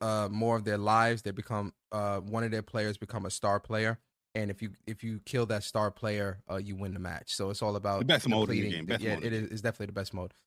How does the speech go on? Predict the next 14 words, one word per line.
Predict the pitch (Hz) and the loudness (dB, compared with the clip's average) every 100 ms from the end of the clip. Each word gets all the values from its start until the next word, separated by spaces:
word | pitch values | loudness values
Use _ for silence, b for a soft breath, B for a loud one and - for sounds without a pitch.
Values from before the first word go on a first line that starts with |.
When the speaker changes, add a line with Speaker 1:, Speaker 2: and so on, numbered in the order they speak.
| _ - | _ -2
Speaker 1:
Uh, | 117 110 | 0 2
then | 104 113 | 2 0
they've | 117 110 | 0 0
got, | 110 113 107 | 4 4 4
um, | 113 110 107 98 - - _ | 0 0 0 -4 -10 -18 _
Have | 117 123 117 95 | 2 2 2 0
Bath | 117 117 120 | 2 4 2
Survive-, | - 113 107 117 110 | -2 -2 2 2 2
uh, | 110 104 104 | 0 0 -2
no, | 101 107 | -4 -4
what's | 110 - | -4 -4
the | 117 | -4
other | 113 | -2
one? | 117 113 | -4 -6